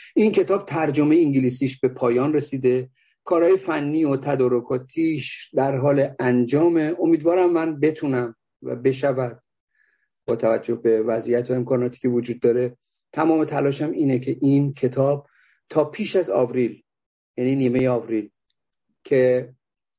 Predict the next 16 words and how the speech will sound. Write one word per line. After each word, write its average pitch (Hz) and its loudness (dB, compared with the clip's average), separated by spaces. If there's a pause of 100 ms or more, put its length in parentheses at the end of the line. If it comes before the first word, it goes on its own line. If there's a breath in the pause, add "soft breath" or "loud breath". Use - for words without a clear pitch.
(120)
دادگاه 135 2
نوری 135 0
به 127 -2
پایان 113 0
می‌رسه، 117 0
نوعی 180 2
روز 151 -8
آمدگی 139 -2
داشته 143 0
باشه 131 -4
با 127 -2
اون 123 -2 (160)
رخداد 131 0 (500)
و - 2
این 196 0
کتاب 165 0